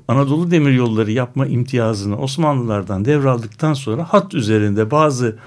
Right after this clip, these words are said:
düzeltmeler yapıyorlar ve eski hattan, e, güzergahı tahsis, biraz düzeltip daha erken sahile indiriyorlar ve Suadiye dediğimiz bugün, e, istasyon, e,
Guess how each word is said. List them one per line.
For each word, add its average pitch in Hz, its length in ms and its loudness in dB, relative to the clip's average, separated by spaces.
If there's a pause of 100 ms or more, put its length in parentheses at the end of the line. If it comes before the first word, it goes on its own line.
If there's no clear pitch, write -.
(420)
düzeltmeler 120 640 0
yapıyorlar 104 600 -4 (320)
ve 196 120 0
eski 190 440 0
hattan, 139 520 0 (540)
e, 107 300 -2
güzergahı 127 800 -2
tahsis, 170 500 -2
biraz 165 580 -4
düzeltip 147 640 0 (760)
daha 185 360 0 (200)
erken 135 600 0
sahile 104 540 -2
indiriyorlar 196 720 -4 (140)
ve 170 80 2
Suadiye 160 500 2
dediğimiz 101 500 -2
bugün, 131 360 -4 (400)
e, 101 440 -4
istasyon, 156 720 -4 (320)
e, 104 460 -4